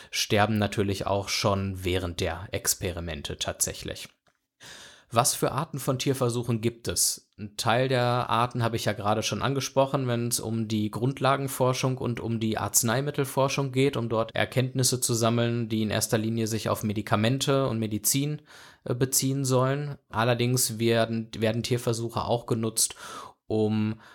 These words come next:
Produkte herzustellen oder diese zu kontrollieren. In der Toxologie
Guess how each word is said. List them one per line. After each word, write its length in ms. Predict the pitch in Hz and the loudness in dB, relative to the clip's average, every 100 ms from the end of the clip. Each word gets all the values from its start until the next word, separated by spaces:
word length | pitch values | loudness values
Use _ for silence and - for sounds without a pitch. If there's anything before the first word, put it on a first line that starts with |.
| - | -10
Produkte 440 | - 123 135 139 117 | -2 2 2 2 0
herzustellen 760 | 117 120 127 - - 113 117 | 2 0 0 0 2 2 2
oder 200 | 107 107 | 0 0
diese 260 | 104 107 101 | 0 -2 -2
zu 140 | - | -4
kontrollieren. 800 | - 104 - 95 95 95 92 - - _ _ _ _ - - - - | -4 -6 -4 -6 -6 -4 -6 -8 -16 _ _ _ _ -20 -20 -18 -8
In 160 | 113 | -2
der 220 | 107 104 | 0 0
Toxologie 880 | - 127 - 110 98 107 165 208 208 | -2 0 2 2 0 2 2 2 -2